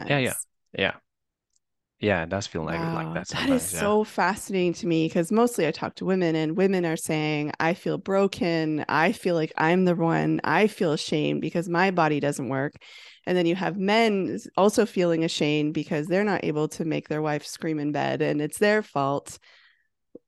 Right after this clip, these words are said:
Speaker 2: Thanks a lot, culture. <laughs> <laughs> And then no one's
Speaker 1: Yeah,
Speaker 2: reaching
Speaker 1: yeah,
Speaker 2: out for
Speaker 1: it's
Speaker 2: help because everyone's feeling bad about it.
Speaker 1: It's, it's interesting 'cause I, um, I mean, I thought, I guess, for one second, maybe there could be something, but I ne-,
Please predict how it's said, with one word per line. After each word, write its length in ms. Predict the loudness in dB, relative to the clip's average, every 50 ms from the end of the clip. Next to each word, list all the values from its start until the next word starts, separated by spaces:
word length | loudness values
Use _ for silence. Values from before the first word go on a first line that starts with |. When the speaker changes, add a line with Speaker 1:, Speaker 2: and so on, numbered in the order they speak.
| _ _ _
Speaker 2:
Thanks 260 | -2 0 0 0 0
a 60 | 0
lot, 260 | 2 2 2 2 0
culture. 460 | -2 -4 -4 -4 -2 -2 -2 -2 -2 -4 -6
<laughs> 320 | -10 -14 -14 -14 -14 -16 _ _ -2
<laughs> 520 | 0 2 2 2 2 2 2 0 -2 -4 -6 -12 -16 -2 2
And 120 | 4 6
then 120 | 6 8 8
no 140 | 8 8 8
one's 220 | 10 10 8 8
Speaker 1:
Yeah, 0 |
Speaker 2:
reaching 300 | 8 6 6 6 6 8
Speaker 1:
yeah, 0 |
Speaker 2:
out 180 | 8 6 6 6
for 100 | 2 4
Speaker 1:
it's 0 |
Speaker 2:
help 420 | 6 6 8 8 8 6 4 2
because 260 | 0 2 2 4 4
everyone's 460 | 6 6 6 6 6 4 4 2 2 2
feeling 300 | 2 4 4 4 4 2
bad 220 | 2 2 2 2
about 260 | 0 0 0 0 0
it. 180 | -2 -2 -4 -6 _ _
Speaker 1:
It's, 220 | 0 0 0 0 -2
it's 140 | -2 0 0
interesting 340 | -2 -2 -2 -2 0 0 0
'cause 160 | 0 2 4
I, 400 | 6 6 6 8 6 6 4 2 0 _
um, 460 | 0 2 2 2 0 0 -4 -6 -10 -12 _ _ _ _ 0
I 100 | 0 2
mean, 260 | 2 0 -2 -2 -4 -6 _ -18 -20 _ _ _ _ 4
I 240 | 4 4 4 2
thought, 340 | 0 -2 -2 0 0 0 0 -2 -2
I 120 | -2 -2
guess, 380 | 0 0 0 0 -2 -4 -8 -12 _ _ -14
for 260 | -8 -4 -4 -4 -2
one 240 | 0 0 0 -2 -2
second, 560 | -2 -2 -2 -2 0 0 -2 -2 -2 -6 -10 -4
maybe 300 | -2 0 0 0 0 0
there 120 | -2 -2
could 160 | -2 -4 -6
be 80 | -8 -8
something, 280 | -6 -6 -6 -6 -4
but 120 | -2 2 4
I 120 | 4 4
ne-, 180 | 6 6 4